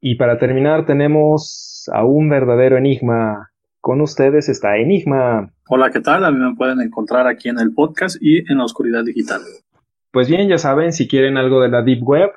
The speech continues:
Speaker 1: pueden de-, dirigirse con Enigma para que se los consiga. Y nosotros, ¿a nosotros dónde nos pueden encontrar? Emma, ¿me podrías decir?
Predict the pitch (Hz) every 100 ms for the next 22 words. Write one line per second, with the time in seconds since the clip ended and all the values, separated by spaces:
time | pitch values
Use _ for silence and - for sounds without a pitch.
0 | _ - 120 123 117 - 120 117 117 123
1 | 120 117 123 123 147 156 151 147 123 123
2 | 127 123 - 131 131 175 175 180 196 _
3 | - - - 160 202 220 - _ - 156
4 | 165 247 269 220 185 180 175 240 240 220
5 | 214 180 165 151 143 127 120 113 120 120
6 | - 127 139 143 127 113 113 113 131 143
7 | 113 - 143 214